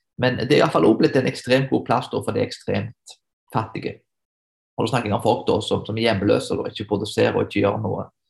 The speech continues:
med livene sine. Det er åpenbart at dette er folk som bør bli tatt vare på,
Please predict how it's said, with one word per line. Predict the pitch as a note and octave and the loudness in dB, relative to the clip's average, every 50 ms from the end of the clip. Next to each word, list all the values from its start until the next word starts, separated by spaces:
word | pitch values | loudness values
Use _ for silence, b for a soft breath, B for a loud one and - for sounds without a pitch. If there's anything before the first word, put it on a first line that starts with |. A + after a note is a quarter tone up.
| _ _ _ _ _ - - | _ _ _ _ _ -4 0
med | G#2 | 4
livene | A2 C3+ C3 C3 A2 A2 | 4 4 4 2 0 -4
sine. | - - - - - - | -4 -6 -8 -6 -6 -2
Det | G#2 | 2
er | A2+ C3+ | 4 6
åpenbart | C3+ A#2 G#2+ A2 G#2 A#2 C3 - B2+ | 6 6 4 2 0 0 2 0 0
at | - C3 | 2 2
dette | B2 - C3+ | 4 4 2
er | A#2 - | 2 4
folk | - - C3 - | 4 4 4 2
som | - A2 G#2 | -2 -2 0
bør | A2 G#2 G2+ | 2 2 2
bli | A2 - | 0 0
tatt | A2+ A2 A2 C3 | -2 0 2 4
vare | B2+ A2+ - D#3+ F#3 F3+ | 4 4 4 4 2 2
på, | - A2+ G#2+ | 2 2 2